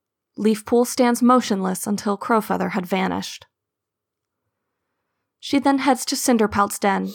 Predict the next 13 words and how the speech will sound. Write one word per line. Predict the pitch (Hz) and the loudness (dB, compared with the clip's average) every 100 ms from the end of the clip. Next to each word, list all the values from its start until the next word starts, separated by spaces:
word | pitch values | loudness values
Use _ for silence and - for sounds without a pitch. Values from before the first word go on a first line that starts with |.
| - | -6
and | 214 | -2
she | 214 240 | 0 -2
summons | - 254 226 214 | 2 4 4 2
Brightheart | 208 202 - 190 - | 2 2 2 0 0
with | 185 | -4
a | |
flick | 202 - 311 | -2 -2 0
of | 220 | -2
her | 208 | -6
tail | - 220 190 - | -2 0 0 0
on | - | -4
the | 170 | -2
way. | 185 - 180 | 0 0 -2